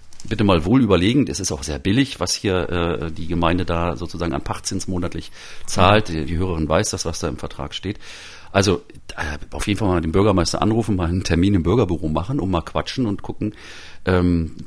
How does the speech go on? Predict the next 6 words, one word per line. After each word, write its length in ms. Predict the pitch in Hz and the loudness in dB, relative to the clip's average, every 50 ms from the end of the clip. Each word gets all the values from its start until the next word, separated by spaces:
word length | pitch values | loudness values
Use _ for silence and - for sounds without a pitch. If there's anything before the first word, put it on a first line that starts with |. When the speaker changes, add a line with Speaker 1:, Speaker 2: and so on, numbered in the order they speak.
| - - - - - | -16 -16 -16 -14 -8
Speaker 1:
wie 120 | - 101 95 | -4 -2 0
man 160 | 95 98 95 | 2 2 2
da 200 | 95 90 87 87 - - - - - | 2 2 2 0 -2 -8 -18 -16 -14
zusammenkommt. 960 | - - - - 143 104 90 65 62 62 - - 67 58 55 - - - - - - - | -10 -8 -8 -6 -2 -2 -2 0 -2 -4 -8 -8 -8 -10 -10 -10 -12 -14 -16 -16 -6 0
All 160 | - 92 98 | 2 4 6
das 280 | 95 92 90 - - | 6 4 4 2 0